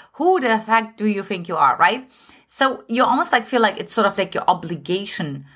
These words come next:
to feel guilty. And that, of course, happens a lot when you had a parent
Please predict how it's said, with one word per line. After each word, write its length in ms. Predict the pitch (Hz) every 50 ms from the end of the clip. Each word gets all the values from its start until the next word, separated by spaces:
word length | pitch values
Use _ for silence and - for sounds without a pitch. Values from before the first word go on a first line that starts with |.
| _ _ _ -
to 160 | - 190 175
feel 720 | 170 - - - - 208 196 196 190 180 180 175 170 170 - _ _ _ _ _ - 170 151 139
guilty. 680 | 139 - 190 208 202 190 180 180 - - - - - - _ _ _ _ _ _
And 100 | - 208
that, 160 | 233 311 370 359
of 80 | -
course, 340 | - 320 294 277 285 277 - -
happens 400 | 208 233 220 214 233 220 214 - -
a 80 | - 175
lot 560 | 170 165 160 160 180 190 196 294 294 - - _ _ _ _ _ -
when 340 | 170 165 208 233 247 254 254
you 120 | 247 233
had 220 | 226 208 190 190
a 40 | 190
parent 480 | 185 - 190 180 170 170 170 170 170